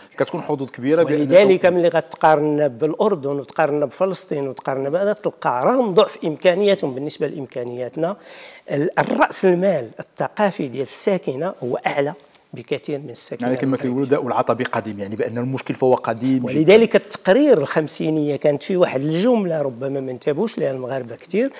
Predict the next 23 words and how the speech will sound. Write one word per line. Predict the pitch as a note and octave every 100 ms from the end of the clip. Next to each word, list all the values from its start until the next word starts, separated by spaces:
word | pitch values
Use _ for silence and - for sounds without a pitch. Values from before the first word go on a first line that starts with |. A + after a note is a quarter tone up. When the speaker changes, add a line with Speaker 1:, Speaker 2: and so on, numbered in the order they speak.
| - - D3
Speaker 2:
اللي | D#3 F3
كيقول | G3+ F#3 D3 E3 -
أنه | D3+ D#3 C#3+ C#3
لفهم | D3 D#3+ E4 A3 D3 - - - -
مأساة | C3+ - - B3 C#4 C4
المنظومة | F3+ D#3 C#3+ D3+ E3 C#3+
التربوية | - C#3 C#3 C#3 C#3
المغربية | C3 B2 D3+ E3 G#3+
ي-، | F#3+ D#3 D#3+ F#3+ D3+
يجب | D#3 F3 C#3+ C#3+
العودة | C3 C#3+ G3+ E3+ F#3+
إلى | - D3 D3
تكونها | - D3+ - C4 B3 A#3 A3+ E3
الأصلي. | F#3+ F#3 - A2+ A2 _ - - -
كاين | - D#3 D#3 C3+
سكون | - D#3 D3
أبيل | C#3 - E3 C#3+
يعني | A#2 B2+ D3 B2+ A2 -
بروبليم | C3+ C#3+
جينيتيك | A#2+ D3 C3+ - D3 - G2 - - -
كان | C#3+
في | -
الأصل | D3 - G#3+ -